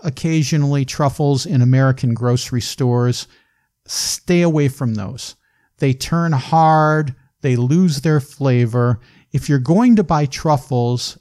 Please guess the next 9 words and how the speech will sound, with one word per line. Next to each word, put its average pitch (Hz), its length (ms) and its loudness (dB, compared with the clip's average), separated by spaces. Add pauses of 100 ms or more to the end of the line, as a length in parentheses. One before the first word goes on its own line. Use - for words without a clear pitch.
(160)
in 208 240 4
the 202 60 6
United 131 580 4
States, - 640 -8 (320)
make 180 200 2
sure 156 720 2
that 135 340 -4
they 139 320 2
are, 123 500 2